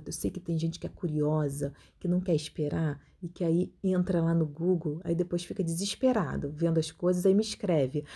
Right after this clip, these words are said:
"Ai, eu vi o que aconteceu." Não faz. Deixa, de-, me deixa te contar. Me deixa ter esse, esse prazer de contar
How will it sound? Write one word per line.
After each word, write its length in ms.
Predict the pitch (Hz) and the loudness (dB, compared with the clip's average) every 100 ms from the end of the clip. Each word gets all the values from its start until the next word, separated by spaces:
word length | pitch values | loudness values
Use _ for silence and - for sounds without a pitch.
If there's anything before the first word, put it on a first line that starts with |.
| - - | -12 4
"Ai, 380 | 262 262 262 | 8 10 10
eu 100 | 277 | 10
vi 140 | 254 254 | 8 6
o 60 | |
que 80 | 262 | 6
aconteceu." 1080 | 269 285 262 277 269 - 285 269 269 269 277 - _ | 6 6 6 6 4 4 8 10 12 10 6 -2 _
Não 300 | - 220 294 | -2 4 6
faz. 580 | 554 - 196 139 - - - | 4 2 2 2 -6 -10 4
Deixa, 460 | 185 240 - 302 | 8 8 6 2
de-, 180 | 226 240 | 6 6
me 160 | 247 311 | 6 2
deixa 400 | 247 226 277 320 | 8 10 8 2
te 100 | - | -2
contar. 720 | - 381 440 233 170 - - _ _ - | 0 0 2 2 2 0 -14 _ _ -2
Me 80 | 175 | 4
deixa 280 | 185 208 | 6 6
ter 180 | 240 226 | 4 6
esse, 760 | 240 240 269 262 254 233 196 175 - - - - - - - - - | 6 6 2 4 6 6 4 0 -4 -20 -20 -20 -20 -20 -20 -16 4
esse 300 | 233 233 247 | 6 8 6
prazer 1040 | 247 202 196 185 180 190 220 254 190 - - - - | 10 10 8 4 4 8 10 8 4 0 -8 -18 -16
de 220 | 160 156 185 | -8 -6 -4
contar 1000 | 196 180 175 - 202 214 208 165 156 | 0 0 0 0 2 4 4 2 0